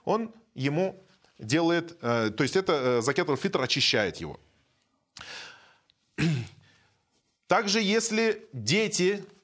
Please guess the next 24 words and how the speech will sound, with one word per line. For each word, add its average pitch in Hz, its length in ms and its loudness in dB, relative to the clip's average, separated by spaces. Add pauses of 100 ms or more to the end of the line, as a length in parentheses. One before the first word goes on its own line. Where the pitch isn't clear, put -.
(160)
уже 143 340 2
взрослые, 175 800 0 (160)
за 135 180 0
них 180 240 -2
тоже 180 260 0
не 196 120 0
должен 147 480 0
отец 143 340 0
давать 143 540 0
закят 120 340 0
аль-фитр. 139 380 -2 (1000)
Дети, 113 540 -2
которые 180 500 0 (300)
имеют 185 440 0
свои 185 240 0
средства, 180 480 0
тем 131 180 -4
более, 214 240 2
что 220 200 0
закят 190 340 0
аль-фитр — 202 400 0
это 202 340 0 (160)
маленькая 202 520 0
сумма. 190 500 -2